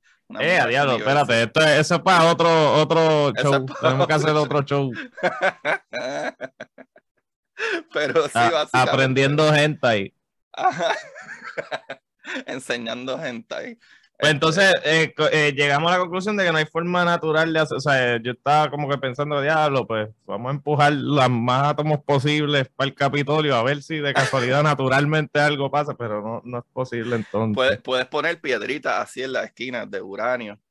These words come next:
Speaker 1: y de, y de polonio y eso en las esquinas del Capitolio para que irradien y nadie se da cuenta y terminan
Speaker 2: Uh.
Speaker 1: todos con cáncer, eso sí puede funcionar igual.
Speaker 2: Uh. Hablamos de eso fuera de cámara. Vamos, vamos a hablar de eso fuera de cámara. <laughs> Eh, pero,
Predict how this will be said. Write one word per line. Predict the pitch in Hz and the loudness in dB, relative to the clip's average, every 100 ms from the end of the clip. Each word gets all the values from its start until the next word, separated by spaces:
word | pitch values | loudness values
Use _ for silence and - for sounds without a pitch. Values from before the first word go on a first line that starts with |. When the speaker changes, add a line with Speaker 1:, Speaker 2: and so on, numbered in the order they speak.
| _ - | _ -16
Speaker 1:
y | |
de, | 101 98 95 | -10 -8 -8
y | 104 | -8
de | 101 | -10
polonio | 101 98 107 123 123 110 101 | -8 -10 -6 -6 -6 -8 -10
y | 92 | -6
eso | 110 120 123 | -6 -4 -6
en | |
las | 104 | -6
esquinas | 101 104 113 113 | -6 -10 -8 -6
del | 117 131 | -6 -4
Capitolio | 120 123 131 139 117 | -4 -4 -6 -6 -4
para | 104 | -6
que | 104 107 | -8 -10
irradien | 104 110 113 127 131 123 | -12 -8 -6 -6 -6 -6
y | 107 | -8
nadie | 98 104 | -10 -10
se | - | -6
da | 120 117 | -6 -6
cuenta | 135 127 | -10 -12
y | 113 | -12
terminan | 95 113 135 | -2 2 4
Speaker 2:
Uh. | |
Speaker 1:
todos | 127 107 | 4 2
con | 98 113 | 0 -2
cáncer, | 127 135 131 113 | -4 -4 -4 -12
eso | - 101 | -10 -14
sí | 120 | -14
puede | 120 110 | -10 -12
funcionar | 104 117 123 117 113 | -10 -16 -14 -12 -12
igual. | 92 107 - _ _ | -12 -14 -16 _ _
Speaker 2:
Uh. | 113 143 175 170 143 120 110 95 85 80 85 _ _ _ _ _ | -2 2 4 2 2 2 0 -2 -4 -8 -14 _ _ _ _ _
Hablamos | 107 101 110 123 170 170 | -6 -2 0 2 2 2
de | 170 | 0
eso | 185 160 | 0 -2
fuera | 143 151 147 | 0 0 2
de | |
cámara. | 117 95 87 85 | 0 0 0 -2
Vamos, | - 120 - | -2 0 2
vamos | 311 | 6
a | 311 | 6
hablar | 277 254 | 4 2
de | - | 2
eso | - - | 0 -2
fuera | 226 | -4
de | 208 - | -4 -6
cámara. | - 175 - | -6 -8 -10
<laughs> | - - - - _ - | -12 -12 -12 -14 _ -4
Eh, | 135 165 175 151 156 143 160 151 - _ _ - 480 466 427 | 2 6 8 10 10 8 8 6 2 _ _ -6 -4 -2 0
pero, | 160 160 156 147 135 123 | 0 2 2 2 2 0